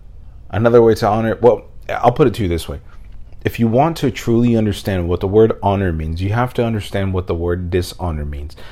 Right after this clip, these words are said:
And the word dishonor means to treat as common.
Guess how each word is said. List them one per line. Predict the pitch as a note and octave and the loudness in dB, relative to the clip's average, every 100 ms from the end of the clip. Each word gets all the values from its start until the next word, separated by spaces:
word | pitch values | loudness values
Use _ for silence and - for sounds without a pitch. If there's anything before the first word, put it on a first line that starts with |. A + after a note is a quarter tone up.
| - | -8
And | F2+ F2+ | -2 0
the | |
word | E2 F#2+ A2+ G#2+ | 4 6 4 4
dishonor | G#2 - F2+ F2+ D#2+ | 0 0 -2 -2 -2
means | D#2+ G#2+ F#2+ D#2 - | -2 0 0 -4 -10
to | - | -10
treat | F2 - - A2 A2 - - | -8 -6 0 0 -2 -12 -6
as | E2 D#2+ D#2+ - - - | -4 -2 -4 -6 -14 -10
common. | - G2 D2+ D2 | -2 -2 -2 -8